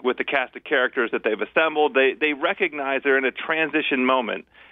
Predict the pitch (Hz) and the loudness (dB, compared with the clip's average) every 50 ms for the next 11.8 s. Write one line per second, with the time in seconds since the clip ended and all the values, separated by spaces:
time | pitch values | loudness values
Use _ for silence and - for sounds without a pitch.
0 | - - - 139 151 165 165 151 _ - 156 156 185 - - 180 170 165 165 - | -14 -6 -4 -4 0 0 -2 -2 _ -2 -2 -2 -2 -4 0 0 2 2 2 0
1 | 165 135 135 135 131 135 127 - 127 113 - 143 160 170 - - 156 135 - - | 0 2 2 2 2 0 -2 -8 -10 -6 -2 -2 -2 0 -2 -4 -6 -4 0 0
2 | 143 135 131 120 117 113 101 98 110 110 - - - 120 107 107 98 85 95 92 | 0 0 0 0 -2 -4 -2 0 -2 -2 -2 -2 -4 -2 -2 -2 0 0 -2 -2
3 | 98 101 - - - - - - 180 196 190 196 208 220 - - 175 143 135 131 | -2 -6 -10 -14 -14 -4 0 0 2 4 4 4 4 4 2 2 4 4 6 6
4 | 131 131 131 - _ - 147 147 139 131 135 127 139 165 160 185 - - 175 156 | 4 2 0 -4 _ -2 0 2 2 2 2 0 0 -2 -2 -2 -4 -8 -8 -8
5 | 156 - - 147 123 - - - 156 139 107 _ _ _ - 117 113 110 110 110 | -8 -14 -12 -12 -12 -10 -6 -2 -2 -2 -2 _ _ _ 0 2 4 6 4 4
6 | - - 113 113 110 107 104 101 101 - - - - - - - - - 120 127 | 4 4 2 4 4 4 4 4 2 0 -2 -12 -20 -20 -20 -10 -2 0 2 2
7 | 117 - - - 160 110 113 120 127 110 - - 131 127 92 - - - 127 123 | 2 0 0 -2 0 2 4 4 2 2 -2 -2 -2 -2 -2 -4 -8 -10 -10 -10
8 | - - 120 127 123 123 123 123 123 127 - - - 120 107 135 156 156 - - | -8 -4 -2 0 0 2 2 2 2 2 0 -2 -6 -2 0 2 0 0 -2 -2
9 | 117 110 110 104 117 113 - - 135 143 - 113 101 120 131 143 - 135 - - | 0 0 0 0 0 0 2 2 2 0 0 -2 0 0 0 0 0 -4 -8 -4
10 | 117 104 - - 131 110 107 - - 104 95 95 92 92 - - - - - - | -4 -4 0 2 2 2 2 0 2 2 4 4 4 2 0 -4 -8 -20 -20 -18
11 | - - - 120 101 98 120 113 101 - - 131 113 104 - | -8 -2 0 0 0 2 0 0 0 0 0 2 2 2 0